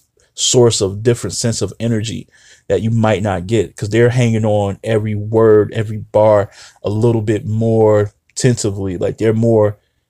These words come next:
um, into all of your shit,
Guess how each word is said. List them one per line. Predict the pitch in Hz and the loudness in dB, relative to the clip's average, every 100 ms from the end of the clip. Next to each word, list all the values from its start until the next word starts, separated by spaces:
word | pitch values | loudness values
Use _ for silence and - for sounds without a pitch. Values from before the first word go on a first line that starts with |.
| _ _ _ _ - | _ _ _ _ -4
um, | 107 104 98 98 104 _ _ _ _ _ - | -2 0 -2 -6 -10 _ _ _ _ _ -4
into | 123 117 127 113 107 98 | -2 0 0 2 0 0
all | 110 120 117 | 2 4 4
of | 113 | 2
your | 107 104 101 | 2 2 2
shit, | - - 101 | -4 -2 -2